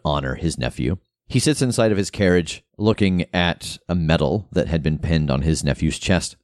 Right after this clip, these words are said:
when a small paper bird flies in the window of his carriage and lands on the seat next to him.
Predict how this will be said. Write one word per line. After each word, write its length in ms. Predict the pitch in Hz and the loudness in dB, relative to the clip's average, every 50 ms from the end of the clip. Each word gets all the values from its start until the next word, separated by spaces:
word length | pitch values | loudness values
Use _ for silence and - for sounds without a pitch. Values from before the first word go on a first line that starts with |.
| _ _ - | _ _ -2
when 120 | 107 110 | -2 -2
a 20 | 101 | 0
small 420 | - - 113 113 113 117 120 117 | -2 0 2 2 4 4 2 2
paper 380 | - - - - 123 - 113 104 | 0 -2 -2 -2 0 0 0 0
bird 440 | 76 - 120 131 143 113 87 82 - | 2 2 4 4 4 4 2 0 -2
flies 360 | - - 76 80 82 73 80 | -2 -2 0 0 0 0 -2
in 100 | 82 80 | -2 -2
the 80 | 90 | -2
window 340 | 82 90 107 107 92 92 80 | 0 0 2 2 4 4 4
of 80 | 78 76 | 4 2
his 120 | 87 90 | 0 -4
carriage 600 | - - - 113 107 85 62 58 85 - - - - _ _ | -6 -6 -2 0 2 2 2 0 -2 -6 -10 -14 -16 _ _
and 240 | - 85 87 87 95 | -2 0 0 0 0
lands 680 | 95 117 160 185 120 80 73 65 73 98 - - - - - | 0 2 2 2 2 0 -2 -2 -4 -6 -8 -10 -12 -10 -6
on 100 | 98 101 | -4 -2
the 60 | 101 - | -2 0
seat 240 | - 113 110 - | 0 0 0 0
next 200 | 87 90 - - | 0 -2 -2 -2
to 120 | - 76 62 | -2 -4 -2
him. 260 | 65 65 78 110 | -2 -2 -2 -4